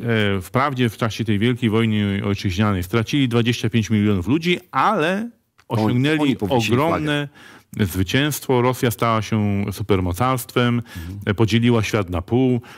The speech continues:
Speaker 1: e, zatknęła czerwony sztandar na bramie brandenburskiej i generalnie rzecz biorąc dyktowała,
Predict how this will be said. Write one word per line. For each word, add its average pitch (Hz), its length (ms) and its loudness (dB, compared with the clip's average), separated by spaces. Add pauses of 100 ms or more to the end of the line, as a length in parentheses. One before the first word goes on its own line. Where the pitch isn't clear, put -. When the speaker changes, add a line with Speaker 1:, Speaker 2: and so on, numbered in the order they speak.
(160)
Speaker 1:
e, 95 260 0
zatknęła 113 540 2
czerwony 104 440 0
sztandar 104 500 0
na 92 100 0
bramie 95 320 0
brandenburskiej 117 800 0 (360)
i 190 220 2
generalnie 123 560 0
rzecz 87 180 -6
biorąc 107 300 0
dyktowała, 117 920 0